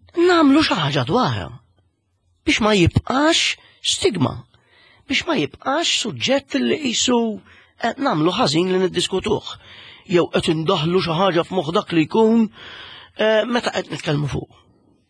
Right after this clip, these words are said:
Le, naħseb jiena, em, eh, ma nafx, però, eh, nippreferi nipprevjeni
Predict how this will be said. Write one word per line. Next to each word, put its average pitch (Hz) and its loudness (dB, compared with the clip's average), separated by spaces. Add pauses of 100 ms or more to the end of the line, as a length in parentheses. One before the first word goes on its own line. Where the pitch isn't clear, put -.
(100)
Le, 285 -4 (160)
naħseb - -8
jiena, 139 -4 (540)
em, 139 -2 (140)
eh, 110 -6 (880)
ma 156 -4
nafx, 220 0
però, 165 0 (240)
eh, 196 -16
nippreferi 190 0 (800)
nipprevjeni 226 4